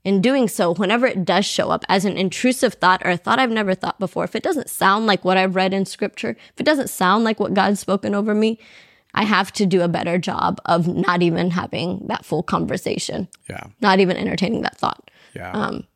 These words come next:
Speaker 1: do you
Speaker 2: Um,
Speaker 1: have any instances for yourself of,
Speaker 2: Yeah,
Speaker 1: like
Speaker 2: I was <laughs> just thinking about
Speaker 1: It's
Speaker 2: that.
Speaker 1: Rocky. L-, go ahead, tell the people, Isaiah. We had this conversation the other day 'cause when I had the revelation of, like, "Wow,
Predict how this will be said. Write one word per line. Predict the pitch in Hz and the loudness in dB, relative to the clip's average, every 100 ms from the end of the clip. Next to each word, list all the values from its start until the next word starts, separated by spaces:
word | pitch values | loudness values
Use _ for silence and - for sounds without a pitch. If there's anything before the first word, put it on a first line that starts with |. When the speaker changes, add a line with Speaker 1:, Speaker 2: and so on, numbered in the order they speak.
| _ | _
Speaker 1:
do | 185 | 2
you | 202 | 4
Speaker 2:
Um, | |
Speaker 1:
have | 190 175 | 4 2
any | 180 175 170 | 2 0 0
instances | 175 - 180 - 190 190 - - _ | -2 0 -4 0 2 2 -2 -14 _
for | 190 | 2
yourself | 180 - - - 196 | 2 2 0 0 0
of, | 110 120 | -2 0
Speaker 2:
Yeah, | 120 120 117 | 4 4 4
Speaker 1:
like | 120 | 4
Speaker 2:
I | |
was | 123 110 | 4 2
<laughs> | |
just | - - 117 - | 0 -2 -4 0
thinking | - - 233 - 165 | 0 0 -4 0 0
about | - - | 0 -2
Speaker 1:
It's | - | 0
Speaker 2:
that. | 233 196 175 220 190 214 165 - - - - | 2 2 2 2 0 0 0 -2 -4 -4 -2
Speaker 1:
Rocky. | 190 | 0
L-, | 208 208 220 - 233 | 2 4 2 2 2
go | 254 392 | 4 4
ahead, | 370 349 | 2 2
tell | - 330 | 2 2
the | 339 | 2
people, | 381 - 294 | 2 2 0
Isaiah. | 254 233 226 247 285 349 - - - _ _ _ - - - | 0 0 0 -2 -2 -6 -10 -18 -20 _ _ _ -20 -18 -8
We | 233 | -4
had | - 294 | -2 -2
this | - - | -2 0
conversation | 285 262 269 254 247 262 | -2 -2 -2 -2 -4 -2
the | 233 | -2
other | 233 233 | -2 -2
day | 226 233 | -2 -4
'cause | - 254 226 - - - | -4 -4 -4 -4 -4 -4
when | 262 | 0
I | 262 | 2
had | 349 302 | 2 2
the | 311 | 2
revelation | 240 233 214 202 311 277 | 2 2 0 0 0 -2
of, | 233 | -2
like, | 226 - _ | -2 -4 _
"Wow, | 180 202 202 185 180 170 | -2 2 4 4 2 -4